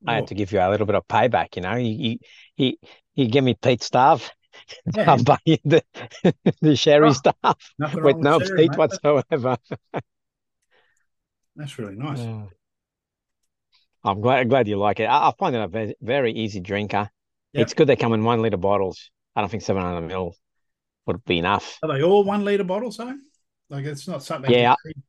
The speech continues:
Speaker 1: I believe that's, um, a travel only release.
Speaker 2: Okay.
Speaker 1: Mind you, I bought that at Costco. I bought a whole box.
Speaker 2: <laughs> This one's forty, sitting at forty-three percent as well. So
Speaker 1: Yeah.
Speaker 2: one litre, forty-three percent.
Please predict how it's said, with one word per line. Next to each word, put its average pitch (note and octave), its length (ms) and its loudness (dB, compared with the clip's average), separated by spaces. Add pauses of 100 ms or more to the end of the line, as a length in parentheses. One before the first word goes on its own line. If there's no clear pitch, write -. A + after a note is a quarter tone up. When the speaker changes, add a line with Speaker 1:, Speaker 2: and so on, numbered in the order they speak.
(320)
Speaker 1:
I - 80 4
believe C#3+ 380 6
that's, D3 320 2
um, G2 520 4 (400)
a G2+ 80 -2
travel A2 520 0 (400)
only A2 500 -2
release. A#2+ 460 0 (800)
Speaker 2:
Okay. A2+ 340 -6 (1000)
Speaker 1:
Mind A#2+ 280 2
you, A2 260 4 (220)
I A#2+ 80 2
bought A2+ 220 2
that G2+ 100 2
at - 80 -4
Costco. G#2+ 360 -2
I - 20 0
bought G#2+ 140 0
a F#2+ 40 2
whole A2 160 2
box. G2 480 -6 (340)
Speaker 2:
<laughs> C#3+ 260 -2 (800)
This C#3 160 -6
one's D3 160 -4
forty, D3 300 -2
sitting C#3+ 240 -8
at C#3+ 140 -12
forty-three C3+ 420 -4
percent A#2 340 -8
as G#2 120 -12
well. A2 280 -8
So - 160 -14
Speaker 1:
Yeah. A#2 180 -8 (100)
Speaker 2:
one D3 180 -8
litre, C3+ 260 -4
forty-three C#3 440 -8
percent. A2+ 400 -12